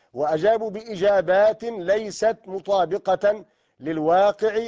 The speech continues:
أو ليست هي الإجابة الصحيحة عن سؤال رسول الله صلى الله عليه وسلم. فلما قالوا: "خبرنا ما هي يا رسول الله"، قال: "هي النخلة". وهذا الحديث أيها المشاهدون الكرام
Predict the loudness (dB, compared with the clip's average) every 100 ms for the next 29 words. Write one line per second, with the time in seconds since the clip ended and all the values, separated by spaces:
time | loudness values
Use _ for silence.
0 | -2 0 0 0 0 -2 -2 -2 -4 -4
1 | -2 -2 -4 -4 0 2 0 -4 -8 -8
2 | -6 -2 -2 -2 -4 _ _ -6 -2 -2
3 | -4 -4 0 2 0 -2 -4 -6 -4 0
4 | 2 2 -2 -6 -4 -2 2 2 2 -2
5 | -4 -4 -2 0 0 -4 _ _ _ -2
6 | -2 0 0 0 2 2 2 -2 -8 _
7 | _ -2 0 0 -4 -2 0 0 2 -2
8 | 0 0 4 4 4 0 -4 -4 0 0
9 | 0 _ 2 4 4 2 0 -2 -4 -4
10 | -2 -2 -6 -6 -8 -8 -16 -10 -10 -10
11 | _ _ _ _ _ _ _ 0 2 2
12 | 0 -2 -6 -6 -8 -8 -10 _ _ _
13 | _ _ _ -4 -2 0 -2 -4 -4 -4
14 | -2 -4 -4 -4 0 0 0